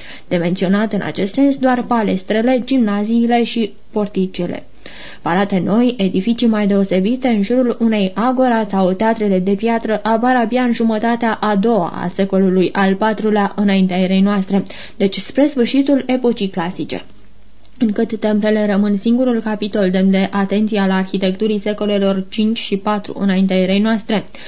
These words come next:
În prima jumătate a secolului al cincilea înaintea erei noastre, templul lui Zeus din Olimpia și templele Herei și a lui, lui Poseidon din Pestum, în sudul Italiei, apoi în Sicilia, templul Olimpeion din Agrigento, cel al Atenei din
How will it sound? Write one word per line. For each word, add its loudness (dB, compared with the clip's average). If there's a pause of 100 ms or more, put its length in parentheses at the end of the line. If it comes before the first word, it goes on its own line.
(320)
În 4
prima 2
jumătate 2
a 2
secolului 0
al 0
cincilea 0
înaintea 2
erei 0
noastre, 0 (280)
templul 4
lui 6
Zeus 2
din 0
Olimpia 2
și -2
templele 0
Herei 0
și -4
a 0
lui, 0
lui 2
Poseidon 0
din 0
Pestum, 0 (240)
în -6
sudul -2
Italiei, 2
apoi 0
în 4
Sicilia, 0
templul 0 (880)
Olimpeion 4
din 2
Agrigento, 2
cel 0
al 2
Atenei 2
din 2